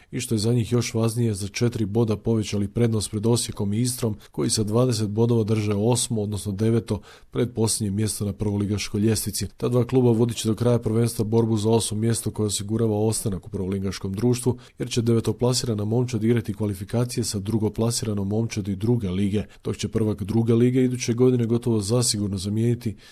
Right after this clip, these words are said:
svoje mjesto sa posljednje plasiranim Zagrebom,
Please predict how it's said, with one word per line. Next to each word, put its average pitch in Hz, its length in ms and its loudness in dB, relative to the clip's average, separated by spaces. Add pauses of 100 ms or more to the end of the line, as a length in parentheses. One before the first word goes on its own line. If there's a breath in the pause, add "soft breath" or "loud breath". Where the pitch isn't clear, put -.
(140 loud breath)
svoje 135 280 0
mjesto 113 380 0
sa 98 140 -4
posljednje 117 500 0
plasiranim 98 600 -4
Zagrebom, 113 560 0